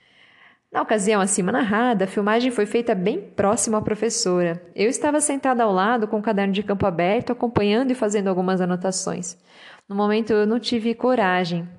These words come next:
de escrever o que de fato senti ao ver a cena,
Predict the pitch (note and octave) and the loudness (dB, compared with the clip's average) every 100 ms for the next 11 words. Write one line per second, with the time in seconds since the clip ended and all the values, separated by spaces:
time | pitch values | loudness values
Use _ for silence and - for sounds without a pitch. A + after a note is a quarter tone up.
0 | - F#3 G3 G#3+ G3+ G#3 A3 A3 G3+ G#3+ | -6 -4 -2 0 2 2 2 0 -2 -2
1 | A#3+ A#3+ A3+ - G#3+ G#3 - B3+ A3 A3+ | -2 -2 -2 -2 -2 -4 -2 0 0 0
2 | G#3+ G3 - G#3+ A#3 F#3+ | 0 -2 -2 0 0 -2